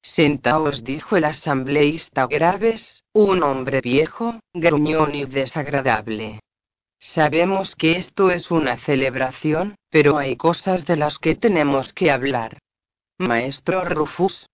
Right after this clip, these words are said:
tus dos aprendices y tú deberíais sentaros aquí". Señaló unas sillas a su lado. Cole y Aaron intercambiaron una mirada de reticencia antes de sentarse donde les indicaban.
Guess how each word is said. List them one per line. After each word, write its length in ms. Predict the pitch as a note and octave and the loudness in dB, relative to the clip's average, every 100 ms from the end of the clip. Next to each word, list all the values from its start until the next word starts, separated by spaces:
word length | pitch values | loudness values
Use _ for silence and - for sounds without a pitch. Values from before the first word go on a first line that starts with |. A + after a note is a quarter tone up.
| _ | _
tus 200 | G3+ C#3+ | -2 0
dos 300 | F3 D#3+ - | 0 -2 -2
aprendices 1000 | C3 - D#3 D3 D3 C#3+ - G3+ F#3+ - | -2 0 -2 -2 -2 -4 -4 -6 -6 -4
y 80 | C3+ | -4
tú 220 | E3 D3+ | -2 -4
deberíais 680 | E3+ D3 C#3+ D#3 D3 B2+ | -2 -2 0 0 0 -4
sentaros 680 | - - D3 C#3 D3+ D3+ C#3+ | -6 -2 -2 2 0 0 0
aquí". 400 | - C#3+ C3+ B2 - _ _ _ _ _ | 0 0 -4 -8 -10 _ _ _ _ _
Señaló 580 | - - C#3 D#3 D3+ F3 | -10 -4 -2 0 2 2
unas 400 | G3+ F#3+ F#3 D#3+ | 0 -4 -6 -8
sillas 680 | - C#3 B2+ A#2 C3 C3 - | -8 -4 -4 -2 -2 0 -2
a 100 | B2+ | -4
su 240 | - C#3+ | -2 -2
lado. 440 | C3 A#2 G#2+ A2 G#2+ _ _ _ _ _ _ | 0 0 -4 -10 -12 _ _ _ _ _ _
Cole 400 | - D#3 D#3 D#3 | -2 0 0 -2
y 80 | D#3+ | 0
Aaron 560 | D#3 D3+ C#3+ C#3+ B2+ | 2 2 2 0 0
intercambiaron 1080 | C3 C3 C3 D#3+ D3+ D#3+ D3+ D#3+ F3+ F3+ E3 | -6 -6 -2 -2 0 0 0 -2 2 2 2
una 280 | F3 F#3+ F3 | 0 0 2
mirada 480 | E3+ E3+ G3 A#3 | 2 2 2 2
de 120 | A#3+ F#3+ | -2 -2
reticencia 1160 | F3 D#3+ C3 - F3 F3 E3+ - C#3 C3+ B2+ | -2 0 -2 -2 0 0 -2 -8 -2 2 2
antes 420 | C#3+ C#3+ - D3 | 0 -2 -2 -4
de 160 | C3+ B2 | -2 -4
sentarse 840 | - C#3 B2+ A#2 C3 C#3+ - D3 | -2 -2 0 0 0 0 -4 -2
donde 440 | B2+ D3+ F3+ F#3 F#3+ | 0 -2 0 0 0
les 240 | F#3+ F3+ | -2 -4
indicaban. 880 | F#3 F3 F3 - A2+ G#2+ G#2 G2+ G2+ | -2 -2 -4 0 0 0 -6 -8 -14